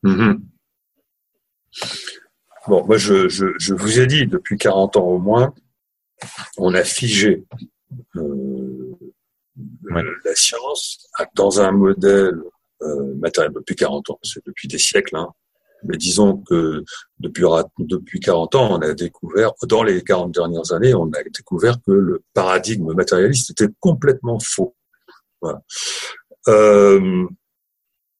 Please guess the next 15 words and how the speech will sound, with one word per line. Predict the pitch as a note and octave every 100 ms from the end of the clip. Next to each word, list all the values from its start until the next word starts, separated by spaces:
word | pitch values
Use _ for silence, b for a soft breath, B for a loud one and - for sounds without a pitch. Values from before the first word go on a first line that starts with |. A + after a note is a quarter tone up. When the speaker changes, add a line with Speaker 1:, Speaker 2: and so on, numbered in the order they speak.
| B2
Speaker 1:
mais | D#3+
on | D3
a | C3
maintenu, | A#2+ G#2+ G#2+ F2 E2
on | G2+
l'a | A#2 B2
maintenu, | A2+ G#2 - A2 C3 C#3+
c'est-à-dire | C#3 G#2+ A2 G2+ G2 B2+ C3 _ b b b -
on | G2+
considère | A2+ A#2 - G#2 A#2
que | -
nous | G2+ G2+
sommes | - A2+ A#2+ A#2+
des | G2 F2+ G2
êtres, | G2+ - F#2 F#2 F2+